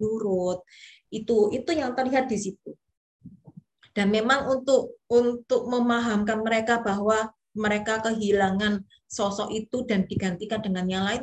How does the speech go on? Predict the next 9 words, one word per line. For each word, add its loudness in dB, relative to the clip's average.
memang -4
sangat-sangat -2
tidak -4
mudah -2
kalau -6
untuk -4
anak-anak -4
berkebutuhan -10
khusus. -12